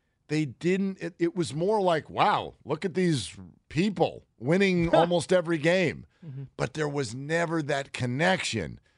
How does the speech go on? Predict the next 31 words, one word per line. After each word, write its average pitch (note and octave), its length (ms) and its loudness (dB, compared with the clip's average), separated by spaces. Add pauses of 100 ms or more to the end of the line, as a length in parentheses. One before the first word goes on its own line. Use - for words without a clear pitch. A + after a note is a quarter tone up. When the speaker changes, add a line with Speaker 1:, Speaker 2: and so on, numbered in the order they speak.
(180)
Speaker 1:
that F2 340 -12
Boch F3 320 2 (400)
Speaker 2:
No G3 160 -6
doubt. C3+ 260 -6
Speaker 1:
and - 60 -20
Timmy C3+ 640 0 (140)
and E2+ 140 -14
Mad C3 320 0
Bum F#2 440 -4 (120)
and F#2 220 -12
Matt A#2+ 360 -2 (180)
and, F#2 240 -12
right, C3+ 280 -2
these A2 200 -8
names B2+ 300 -2
that A#2 100 -4
I G#2+ 60 -2
can G#2+ 160 -10
just G2+ 220 -12
throw B2+ 200 0
out B2 160 -2
the G2+ 60 -10
first A#2 340 -6
name B2+ 240 -2
and G#2+ 80 -6
you're G2 80 -6
like, F#2+ 240 -6
"Yeah, B2+ 160 -6
those A2+ 160 -8
are A#2 40 -12
my F#2 140 -14